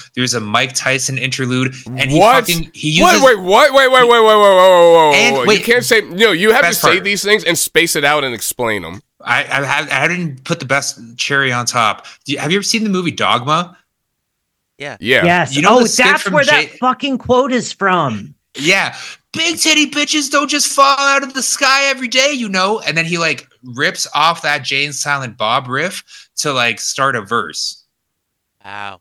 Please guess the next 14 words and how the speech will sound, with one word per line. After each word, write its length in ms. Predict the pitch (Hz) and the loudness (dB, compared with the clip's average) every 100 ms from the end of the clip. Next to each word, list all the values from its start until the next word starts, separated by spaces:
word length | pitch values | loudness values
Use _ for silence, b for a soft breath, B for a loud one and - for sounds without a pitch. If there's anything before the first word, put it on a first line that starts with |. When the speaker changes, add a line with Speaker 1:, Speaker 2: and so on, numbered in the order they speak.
| _ | _
Speaker 4:
And 160 | 185 185 | 2 4
he 80 | 220 | 2
does 280 | 226 240 247 | 2 2 2
it 100 | 285 | 0
a 60 | |
million 720 | 180 147 160 220 226 185 151 | 0 0 2 2 0 -2 -4
times. 680 | - 160 113 101 90 92 - _ - - | -6 -4 -4 -4 -6 -10 -16 _ -20 -16
Speaker 1:
Three 240 | - 107 | -10 -2
Speaker 4:
And 120 | 202 180 | -2 0
Speaker 1:
times. 100 | 147 | 0
Speaker 4:
what's 260 | 220 214 | 0 -2
Speaker 3:
Cool. 320 | 104 104 98 _ _ _ _ _ _ _ _ 196 | -12 -14 -18 _ _ _ _ _ _ _ _ 0
Speaker 4:
a 80 | |
million? 560 | 208 190 143 120 120 | 2 2 0 -2 -4